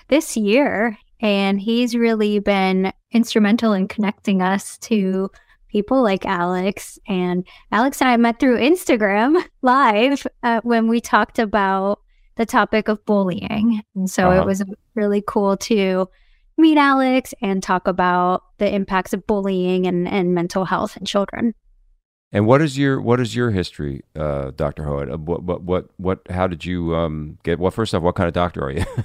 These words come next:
Speaker 2: <laughs>
Speaker 1: Sure. So I'm a pediatric psychologist. I
Speaker 2: Uh-huh.
Speaker 1: work in primary care. So it's a, a unique role in that I get to be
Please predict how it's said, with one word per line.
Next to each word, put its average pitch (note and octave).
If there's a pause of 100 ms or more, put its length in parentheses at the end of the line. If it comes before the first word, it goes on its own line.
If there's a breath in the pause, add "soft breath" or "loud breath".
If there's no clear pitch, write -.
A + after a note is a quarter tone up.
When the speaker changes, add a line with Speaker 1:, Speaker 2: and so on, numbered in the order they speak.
(140)
Speaker 2:
<laughs> -
Speaker 1:
Sure. B3 (320 loud breath)
So -
I'm A#3+
a C4+
pediatric C4
psychologist. C4 (120)
I G#3+
Speaker 2:
Uh-huh. B3
Speaker 1:
work A3
in G3+
primary B3
care. A3
So B3+
it's A#3
a, G#3+
a A#3
unique A#3
role G3+
in G#3
that F#3
I A3
get A3+
to B3+
be G3+